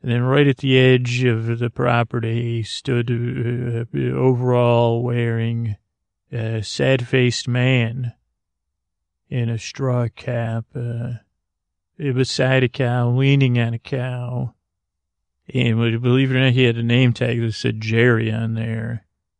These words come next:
And I said, "Jer-, J-, Jerry, this, this is your, is this Jerry, this your dad?" I go, "I'm li-, I'm out looking for some milk, but that person just told me you don't, are you out of milk?"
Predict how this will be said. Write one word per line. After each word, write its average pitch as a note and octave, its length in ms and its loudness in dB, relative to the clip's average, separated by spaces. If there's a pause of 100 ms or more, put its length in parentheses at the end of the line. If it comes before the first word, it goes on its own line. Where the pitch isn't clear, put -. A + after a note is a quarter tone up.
(1000)
And A#2 260 -4
I A#2 80 2
said, A#2 260 -4
"Jer-, C#3 440 2
J-, B2+ 360 -4
Jerry, B2 500 2
this, A2+ 320 -2
this A#2+ 520 -2
is A#2 140 -2
your, A#2 120 -2
is A#2+ 260 -2
this B2 160 -2
Jerry, C3 440 0
this B2 240 -2
your B2 100 -2
dad?" B2+ 460 2
I A#2+ 200 -2
go, A#2+ 200 0
"I'm B2 160 2
li-, C#3+ 160 2
I'm B2+ 220 2
out C3+ 360 0
looking C#3 280 2
for A#2+ 160 -4
some A#2 240 -2
milk, C3+ 300 4
but C3 140 -4
that A#2+ 200 0
person B2+ 300 0
just A#2 180 -4
told B2+ 200 2
me B2 120 0
you A#2 140 -2
don't, B2 300 -2
are C3 100 0
you A#2+ 200 0
out C3 200 2
of A#2+ 60 0
milk?" C3+ 560 0